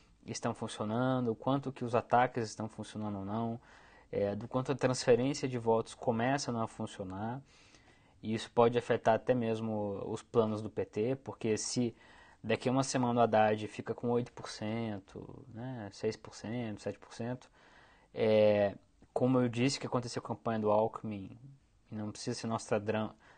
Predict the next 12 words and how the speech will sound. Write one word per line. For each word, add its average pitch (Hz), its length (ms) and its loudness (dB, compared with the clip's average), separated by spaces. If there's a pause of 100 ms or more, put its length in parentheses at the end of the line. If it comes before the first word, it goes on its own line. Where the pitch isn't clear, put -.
(160)
Nostradamus 104 920 -2
pra 98 320 -6 (180)
dizer 107 340 -4
isso, 101 400 -6 (920)
é, 101 460 0
vai 120 200 12
acontecer 131 460 2
com 117 100 -10
a - 20 -6
campanha 110 240 -2
do 107 80 4
Haddad 104 520 0